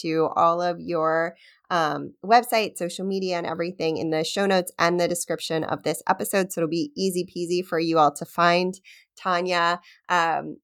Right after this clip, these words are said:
and, you know, she's just lo-, obviously,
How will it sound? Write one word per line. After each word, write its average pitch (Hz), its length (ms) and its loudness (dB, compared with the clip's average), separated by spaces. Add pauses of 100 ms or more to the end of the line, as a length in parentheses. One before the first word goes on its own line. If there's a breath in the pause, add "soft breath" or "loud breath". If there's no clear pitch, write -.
and, 165 460 2 (140)
you 208 160 -8
know, 151 340 -2 (300)
she's 262 500 -4
just 233 260 -8 (160)
lo-, 175 260 6 (100)
obviously, 160 760 2